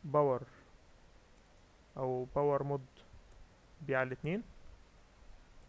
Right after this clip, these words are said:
A وبي على الاتنين في باور مود A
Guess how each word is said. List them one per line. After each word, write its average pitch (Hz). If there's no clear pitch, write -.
A -
وبي 135
على 131
الاتنين 151
في 160
باور 139
مود 139
A 143